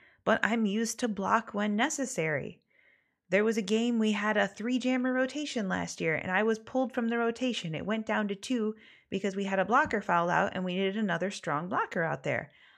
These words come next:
I was able to do that because I was well-rounded, and I got to be a part of helping us get within two points of winning that game.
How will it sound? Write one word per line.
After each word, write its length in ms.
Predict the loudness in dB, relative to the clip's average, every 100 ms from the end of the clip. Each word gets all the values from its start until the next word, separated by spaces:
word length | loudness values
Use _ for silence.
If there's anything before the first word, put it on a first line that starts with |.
| _ -6
I 200 | -2 0
was 180 | 0
able 260 | 0 0 0
to 100 | -2
do 300 | -4 -2 -2
that 320 | -2 -4 -4 -8 _ _
because 360 | -6 -2 0 2
I 120 | 2
was 260 | 2 0
well-rounded, 800 | 0 0 4 4 4 4 2 0 -8 _ _ -4
and 360 | 0 2 2 0
I 160 | -2 0
got 200 | 0 0
to 80 |
be 160 | 0 0
a 40 |
part 340 | 0 2 2 2
of 100 | 0
helping 360 | -2 -2 -2
us 160 | -2 -2
get 240 | -4 -4
within 380 | -4 -4 -2 -2
two 340 | -4 -4 -2 -4
points 420 | -4 -4 -2 -4
of 160 | -4 -2
winning 320 | -2 -2 -2
that 240 | -2 -4
game. 320 | -6 -6 -8